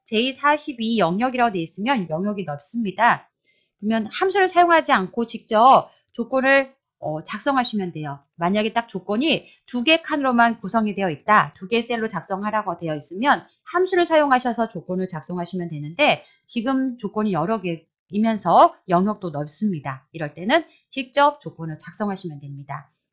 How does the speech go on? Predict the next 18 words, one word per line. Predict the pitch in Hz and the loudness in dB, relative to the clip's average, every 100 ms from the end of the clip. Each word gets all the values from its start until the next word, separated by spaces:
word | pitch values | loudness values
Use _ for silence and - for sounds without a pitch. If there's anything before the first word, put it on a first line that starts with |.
| 190 | -18
다시, | 160 - | -14 -10
다시 | 165 165 175 | -8 -8 -6
조건에 | 190 - 233 226 | -6 -2 0 0
돌아가서요. | 175 165 170 156 220 208 151 220 370 - _ _ _ | 0 -2 -2 0 2 2 4 6 6 2 _ _ _
기어가 | 262 311 311 302 311 311 - | 2 4 8 8 6 2 -6
오토이고, | 277 330 359 233 160 202 202 - _ | -6 -2 0 0 0 -2 -2 -6 _
그럼 | - 156 | -20 -20
기어 | - 208 208 | -10 0 2
오토를 | 208 185 208 220 170 180 233 160 - - - _ | 2 0 -4 -6 -2 2 2 2 -2 -16 -20 _
이이부터 | 208 254 208 202 240 247 - | -4 0 0 -2 -2 0 0
이삼을 | 226 247 254 240 247 240 - _ | -2 2 2 4 2 0 -6 _
제가 | 170 160 165 _ _ | -6 -4 -6 _ _
컨-, | 294 254 | -2 -2
범위 | 208 160 196 | 0 0 0
정해서 | 180 160 151 254 254 | -2 -6 0 0 0
컨트롤 | - 277 233 180 | -4 -4 -4 -4
C | - 247 | -2 -2
하겠습니다. | 202 170 - 143 139 120 - | -2 -6 -12 -14 -14 -16 -18